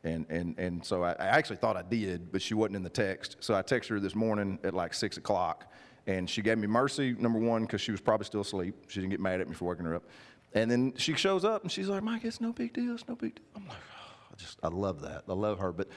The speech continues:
mercy, and the thing is, drawn to people in the needs that they have, that they seek to demonstrate compassion. But the thing is, a, a person that has mercy, they have a shepherd's heart.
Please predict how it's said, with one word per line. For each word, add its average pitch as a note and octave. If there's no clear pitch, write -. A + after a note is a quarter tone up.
mercy, C#3+
and C#3
the C3
thing F3
is, C3
drawn D3+
to -
people D#3
in B2+
the A2+
needs A#2
that G2+
they F#2
have, G2
that G#2+
they A2+
seek E3
to C3
demonstrate A2+
compassion. A#2
But G#2+
the G#2
thing E3
is, D#3
a, C#3
a B2
person -
that D3
has B2
mercy, B2
they C3
have C3+
a -
shepherd's -
heart. -